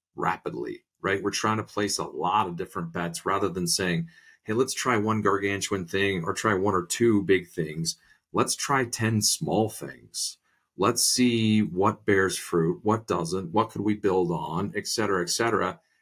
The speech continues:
And that ultimately may be the way that we're sort of keeping ourselves from being, you know, like, over innovated or out innovated, is we're constantly having a mindset of, like,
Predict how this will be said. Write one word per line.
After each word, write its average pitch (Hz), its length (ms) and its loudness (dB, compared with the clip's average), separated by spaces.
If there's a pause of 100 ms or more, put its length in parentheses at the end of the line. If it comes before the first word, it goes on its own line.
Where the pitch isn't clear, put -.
(180)
And 104 360 -6 (100)
that 143 220 0
ultimately 110 500 -2
may 104 160 0
be 107 160 0
the 95 120 0
way 107 280 4
that 101 140 0
we're 92 100 2
sort 117 240 2
of 87 140 -2 (100)
keeping 123 400 -2
ourselves 95 420 0
from 90 280 -8
being, 101 540 0 (340)
you 104 100 0
know, 98 400 2 (540)
like, 90 180 -2 (500)
over 107 340 4
innovated 92 580 0
or 90 340 -2
out 120 160 2
innovated, 87 460 -2
is 87 200 -4
we're 92 120 -2
constantly 101 920 0
having 98 260 -4
a 92 40 -10
mindset 92 420 -2
of, 85 80 0
like, 85 220 -2